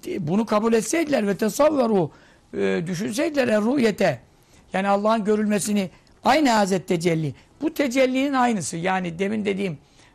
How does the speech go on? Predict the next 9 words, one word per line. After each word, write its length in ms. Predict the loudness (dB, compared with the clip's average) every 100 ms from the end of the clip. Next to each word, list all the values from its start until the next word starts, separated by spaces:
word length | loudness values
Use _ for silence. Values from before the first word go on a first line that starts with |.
| _
özel 460 | -2 0 2 0 0
bir 120 | -2
yaratılan 680 | 0 0 0 0 -2 0 -2
nurun 300 | -2 -2 -4
şekle 420 | -4 -4 -2 -2
sokulmuş 520 | -2 -4 -4 -4 -4
hali 360 | 0 0 0 0
görülecek 540 | 0 0 -2 -2 -2
şeklinde. 640 | -2 -2 -2 -2 0 -2